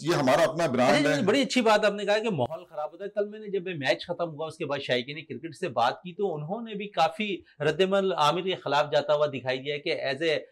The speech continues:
Speaker 2: ए, legend player आमिर को ऐसी चीजें नहीं करनी चाहिए। उन्होंने पा-, ए, last में बाबर आजम के साथ किया, फिर कल भी हमने देखा कि मुख्तलिफ player के साथ नोकझोंक उनकी होती रही।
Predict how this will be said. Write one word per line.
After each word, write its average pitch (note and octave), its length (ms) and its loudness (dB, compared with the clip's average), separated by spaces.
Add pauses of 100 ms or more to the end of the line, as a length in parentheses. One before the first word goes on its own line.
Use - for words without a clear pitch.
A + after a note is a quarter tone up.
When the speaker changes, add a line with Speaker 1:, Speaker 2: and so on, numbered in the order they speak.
(140)
Speaker 2:
ए, C3+ 440 2
legend C#3 520 0
player E3 280 4
आमिर D3 260 2
को D#3 120 -2
ऐसी C3 380 0
चीजें C#3+ 280 -4
नहीं B2+ 320 -4
करनी C3 260 -4
चाहिए। C3+ 260 -2
उन्होंने C#3 340 -8
पा-, C3 460 -2
ए, - 20 -2
last A#2+ 400 2
में B2 340 -4
बाबर A2 240 2
आजम C3 240 2
के C#3 140 -10
साथ C3+ 160 0
किया, C#3 320 0
फिर D3 360 -4
कल C#3 140 0
भी D#3 160 -4
हमने C#3+ 260 -2
देखा B2+ 240 -6
कि C3 120 -6
मुख्तलिफ B2+ 460 -8
player A#2+ 200 -6
के A#2 160 -12
साथ A#2+ 180 0
नोकझोंक B2+ 540 -6
उनकी B2 240 -6
होती G#2+ 260 -6
रही। F2+ 200 -12